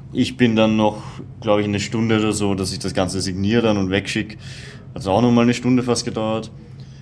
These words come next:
Und dann sind natürlich die ganzen Signaturen von anderen Leuten eingetroffen. Ich habe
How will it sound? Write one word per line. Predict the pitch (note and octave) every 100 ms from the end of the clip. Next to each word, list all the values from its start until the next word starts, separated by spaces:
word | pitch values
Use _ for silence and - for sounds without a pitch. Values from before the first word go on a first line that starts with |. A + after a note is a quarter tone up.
| - - - - - -
Und | C3 G2+
dann | A#2 D3+ E3 D3
sind | C#3 C#3+
natürlich | C3+ C3+ B2+
die | B2+
ganzen | A#2 B2+ B2 A#2+ - -
Signaturen | - A#2+ A2+ A#2+
von | G#2+ G#2+
anderen | - G#2+ G#2
Leuten | G2 G2+
eingetroffen. | E2 F2 E2 E2+ - E2 - - - - - - -
Ich | A2 A#2
habe | A2+ A#2